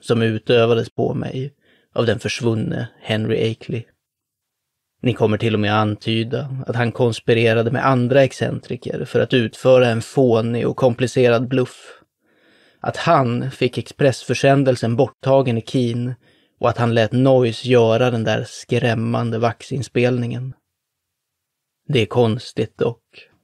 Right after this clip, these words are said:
att Noyce inte ens nu har identifierats, att han var okänd i någon av de byarna nära Akeleys plats, även om han måste ha varit frekvent i regionen.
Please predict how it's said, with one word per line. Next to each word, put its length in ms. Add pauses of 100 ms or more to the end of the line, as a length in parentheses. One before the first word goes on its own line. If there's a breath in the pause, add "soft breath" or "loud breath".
(100)
att 160
Noyce 560
inte 220
ens 240
nu 320
har 180
identifierats, 1160 (400 soft breath)
att 140
han 140
var 160
okänd 800
i 80
någon 720
av 100
de 280
byarna 560
nära 340
Akeleys 440
plats, 600 (340 soft breath)
även 640
om 160
han 180
måste 380
ha 100
varit 300
frekvent 580
i 40
regionen. 680